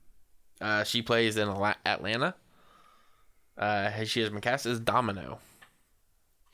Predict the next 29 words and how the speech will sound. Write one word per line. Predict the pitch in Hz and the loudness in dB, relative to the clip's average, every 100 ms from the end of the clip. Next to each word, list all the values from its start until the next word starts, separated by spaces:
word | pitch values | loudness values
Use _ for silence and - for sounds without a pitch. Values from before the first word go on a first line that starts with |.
| - _ _ _ - 127 | -20 _ _ _ -14 -2
Domino, | 123 117 175 110 104 107 185 - | 4 6 6 2 -2 -2 -4 -4
for | - 110 | 0 2
those | 107 | 2
who | 104 | 0
don't | 95 80 | -2 -4
know, | 85 160 - - - _ _ _ _ - - - - - _ | -6 -8 -14 -20 -20 _ _ _ _ -20 -20 -20 -20 -20 _
i-, | |
is, | 120 123 120 113 95 117 113 113 110 | 4 6 6 4 4 4 4 4 4
uh, | 107 104 101 101 64 80 95 71 | 4 4 4 2 2 0 0 2
an | |
expert, | 135 131 - - 127 120 - - | 2 2 -2 -2 2 2 2 -2
uh, | 104 104 101 | 0 0 0
marksman. | 110 127 - 151 151 - - - - - - _ _ | 2 2 2 -2 -4 -12 -20 -20 -20 -20 -20 _ _
Markswoman, | 101 - 104 104 123 | -6 -4 -2 -2 -4
I | 107 | -6
guess. | 123 131 - _ _ _ _ _ _ - | -6 -12 -16 _ _ _ _ _ _ -4
And, | 110 110 104 | 0 0 2
uh, | 101 | 0
an | 104 95 107 | 2 2 2
expert | 110 - | 0 0
in | 104 | -2
hand-to-hand | 101 110 104 107 104 | -2 -2 0 -2 0
combat. | 117 120 151 - - - - - - | 2 2 0 -2 -12 -20 -20 -6 4
Uh, | 117 | 4
she | 113 127 | 6 6
also | 143 131 | 4 4
possesses | 123 135 127 | 2 2 2
the | 117 | 0
mutant, | 120 123 120 | 0 0 -2